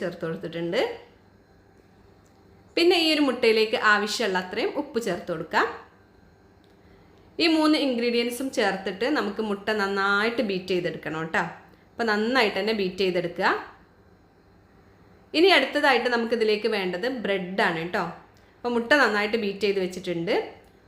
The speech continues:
ബ്രെഡ് ഇതാ ഇതുപോലെ ട്രയാങ്കിൾ ഷേപ്പിൽ ഒന്ന് കട്ട് ചെയ്ത് വെച്ചിട്ടുണ്ട് കേട്ടോ. ഇനി നമ്മൾ നേരത്തെ എടുത്തിരുന്ന സെയിം പാൻ തന്നെ എടുക്കുക.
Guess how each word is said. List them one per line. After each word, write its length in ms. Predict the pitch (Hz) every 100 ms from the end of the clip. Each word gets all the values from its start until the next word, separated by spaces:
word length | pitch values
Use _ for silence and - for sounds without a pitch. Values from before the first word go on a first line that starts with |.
| -
ബ്രെഡ് 300 | 240 254 247
ഇതാ 140 | 269 233 226
ഇതുപോലെ 480 | 226 226 240 208 196 302 -
ട്രയാങ്കിൾ 480 | 220 214 214 220 269 -
ഷേപ്പിൽ 360 | 208 175 208 247
ഒന്ന് 140 | 247 247 247
കട്ട് 240 | 262 262
ചെയ്ത് 160 | 240 185
വെച്ചിട്ടുണ്ട് 420 | 175 180 175 170 165
കേട്ടോ. 240 | 165 214 165 - - _ _ - - _ _ - _ - - _ - - - - -
ഇനി 120 | 349 381
നമ്മൾ 160 | 277 254 262
നേരത്തെ 340 | 233 220 214 262
എടുത്തിരുന്ന 420 | 226 233 214 233 294
സെയിം 240 | 233 214 208 -
പാൻ 180 | 175 175
തന്നെ 160 | 185 190
എടുക്കുക. 300 | 160 156 185